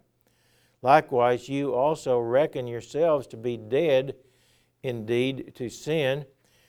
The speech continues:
but alive to God in Christ Jesus our Lord. Therefore, do not let sin reign in your mortal body, that you should obey it in its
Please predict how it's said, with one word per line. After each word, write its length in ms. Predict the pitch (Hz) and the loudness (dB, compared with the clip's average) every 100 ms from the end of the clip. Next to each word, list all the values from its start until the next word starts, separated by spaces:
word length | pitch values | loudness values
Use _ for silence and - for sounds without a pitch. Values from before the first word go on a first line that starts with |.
| _ _ | _ _
but 160 | 123 120 | 2 4
alive 540 | 110 113 135 143 - | 4 4 6 4 2
to 80 | 113 | -8
God 400 | 104 120 143 135 | 0 4 4 4
in 160 | 120 | 0
Christ 420 | 113 131 127 107 101 | -2 0 0 -2 -10
Jesus 540 | 117 151 131 123 104 | -6 -4 -4 -8 -6
our 280 | - 120 117 | -2 0 2
Lord. 440 | 127 180 143 78 - _ _ _ _ _ _ _ _ - | 0 2 0 -2 -12 _ _ _ _ _ _ _ _ 2
Therefore, 440 | 127 151 151 135 | 4 4 4 2
do 160 | 123 123 | 2 0
not 260 | 127 123 | -2 -2
let 260 | 123 147 139 | 2 2 2
sin 480 | - 135 123 107 90 _ _ _ _ _ _ - | -6 -4 -4 -4 -8 _ _ _ _ _ _ -12
reign 480 | 104 120 135 127 | -4 0 0 0
in 100 | 117 | -6
your 140 | 113 107 | -6 -6
mortal 360 | 107 117 113 | -2 -2 -2
body, 460 | 101 107 110 113 117 | -2 2 2 2 0
that 280 | 117 113 - | -4 -8 -6
you 160 | 110 | -8
should 200 | 110 117 | -8 -4
obey 440 | 107 107 107 110 107 | -2 -2 0 -2 -2
it 380 | 117 123 117 - | -4 -4 -4 -8
in 340 | 127 127 110 98 | -10 -8 -10 -10
its 320 | 110 - | -10 -10